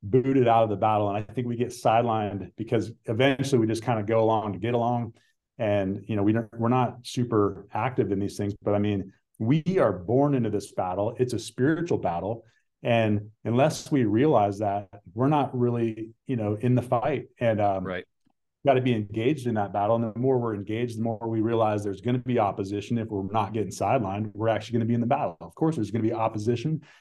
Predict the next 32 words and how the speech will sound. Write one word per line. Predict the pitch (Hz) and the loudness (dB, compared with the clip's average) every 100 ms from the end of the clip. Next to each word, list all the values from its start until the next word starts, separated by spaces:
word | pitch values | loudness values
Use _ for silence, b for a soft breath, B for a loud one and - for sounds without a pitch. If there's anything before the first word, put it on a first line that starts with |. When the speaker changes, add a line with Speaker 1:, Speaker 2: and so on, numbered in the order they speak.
| b | b
Speaker 1:
And | 117 | 2
those | 131 165 165 | 4 4 4
are | 156 | 0
the | |
things | 117 135 123 | 2 0 2
that | 113 | 0
we | 131 | -2
have | 123 | -2
to | 101 | -6
take | 123 117 | -8 -6
a | - | -8
stand | - 110 117 | -4 0 2
on. | 98 98 101 b b b _ _ | 2 0 -2 b b b _ _
And, | 120 113 113 107 110 - _ | 0 2 4 2 -2 -10 _
you | 175 | -4
know, | 139 131 | 2 4
whether | 127 127 | 4 4
it's | 113 | 0
fighting | - 120 127 131 | 2 4 4 0
for, | 113 - 110 113 107 98 - _ _ | -8 -6 -4 0 0 -2 -10 _ _
um, | 113 107 98 87 90 85 b b _ _ _ _ | -4 0 -2 -4 -8 -10 b b _ _ _ _
you | - | -6
know, | 110 101 | -4 0
those | 107 113 110 | 2 2 0
who | 113 | 0
can't | 135 107 | 0 0
fight | 120 113 | 0 0
for | 110 | -2
themselves, | 107 95 - 104 135 - | -8 -8 -2 0 0 0
or | 98 | 0
whether | 98 95 95 | 0 0 -2
it's | 92 | -6